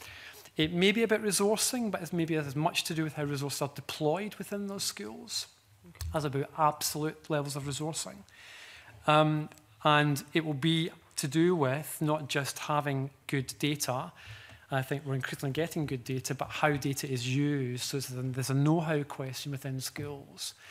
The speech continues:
In spotting children who are off track, for example, in rural authorities, we have schools with very small numbers of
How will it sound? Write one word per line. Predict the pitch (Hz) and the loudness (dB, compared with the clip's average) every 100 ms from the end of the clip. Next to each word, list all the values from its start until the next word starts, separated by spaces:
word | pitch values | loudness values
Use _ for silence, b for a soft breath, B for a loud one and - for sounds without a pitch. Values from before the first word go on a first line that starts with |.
| B B B B - | B B B B -4
In | 135 | 2
spotting | - - 170 165 - 170 | 2 4 4 4 0 -2
children | - 160 160 | 0 0 2
who | 156 | 2
are | 151 | 4
off | 156 147 | 4 2
track, | - 156 165 190 - - B B B | -2 -2 -2 -4 -10 -14 B B B
for | - | -2
example, | 147 131 151 147 151 | 0 4 4 4 0
in | 143 | 2
rural | 143 147 | 2 2
authorities, | 135 - 139 143 - 131 - | 0 2 2 2 -2 -8 -4
we | 143 139 | -2 0
have | 135 | -2
schools | - 143 135 | -4 -2 -2
with | 135 | -4
very | - 135 | -2 0
small | - 151 170 | 2 4 4
numbers | 208 170 147 131 | 4 2 2 0
of | 131 - | -4 -10